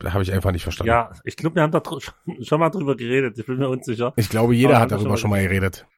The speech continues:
Speaker 2: Das ist, äh, komisch. Ähm, aber ich glaub, jeder kennt den, weil du kennst mich und wie viel Filme ich kenn und wie ich mich auskenne
Speaker 1: Ja.
Speaker 2: bei Film und et cetera.
Speaker 1: Mhm.
Speaker 2: Also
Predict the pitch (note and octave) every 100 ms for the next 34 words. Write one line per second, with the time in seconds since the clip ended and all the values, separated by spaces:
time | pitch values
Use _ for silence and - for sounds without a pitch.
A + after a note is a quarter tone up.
0 | _ A2 G#2+ A2+ - - A2 A2 G#2+ A#2+
1 | A2+ G2 _ _ _ _ _ B2+ B2+ B2
2 | B2 - C3+ C#3+ C3+ C#3+ E3 C3 C3+ F3+
3 | D#3 C#3+ E3+ D#3 D#3 C3 B2 - A2+ C#3
4 | F3 - D3+ G3+ - - - C3+ C3 C#3+
5 | - D3 C3 D3 E3 F3+ E3+ C#3 C3 -
6 | D3 E3+ C3+ B2 C#3 C#3 C3 A#2 A2+ C3
7 | - C3 E3 - G#2 G#2 A#2 A#2 B2 -
8 | C3 D#3+ - C3 C3+ B2+ B2 - - C3+
9 | F#3 A2 A2 A2+ C#3 - B2 C#3+